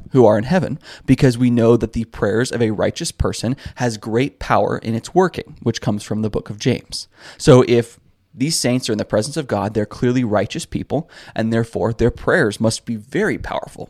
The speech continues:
and we should ask them to intercede for us, if not the same amount, even more so than we ask our brothers and sisters here on earth to pray for us. So that's the justification that's often given for prayer to the saints.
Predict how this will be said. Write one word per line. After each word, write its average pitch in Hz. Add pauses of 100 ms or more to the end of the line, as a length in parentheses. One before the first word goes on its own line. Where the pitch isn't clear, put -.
and 120
we 120
should 127
ask -
them 127
to -
intercede 107
for -
us, 160 (320)
if 143
not 139 (240)
the 123
same 107
amount, 107
even 151
more 139
so 65 (260)
than 127
we 113
ask 107
our 120
brothers 107
and 120
sisters 123
here -
on -
earth 175
to -
pray -
for -
us. -
So -
that's 190
the 131
justification 113
that's -
often 123
given 95
for 101
prayer 95
to 95
the -
saints. -